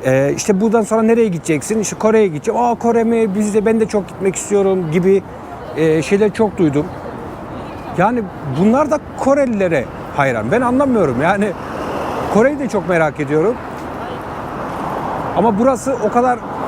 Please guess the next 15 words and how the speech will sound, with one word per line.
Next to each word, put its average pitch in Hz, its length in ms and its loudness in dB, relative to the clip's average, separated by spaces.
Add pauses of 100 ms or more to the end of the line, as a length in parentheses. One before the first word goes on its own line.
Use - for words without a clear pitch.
(220)
gelişmiş 226 520 0
ve 233 260 4
o 196 80 -2
kadar 226 280 0 (840)
güzel, 196 340 2
düzenli 214 380 2
bir 226 40 4
yer 277 180 2
ki 226 260 -2 (520)
Kore 226 280 4
buradan 233 340 0
daha 233 300 2 (520)
gelişmiş 226 560 2
mi? 131 200 0
Yoksa 196 380 0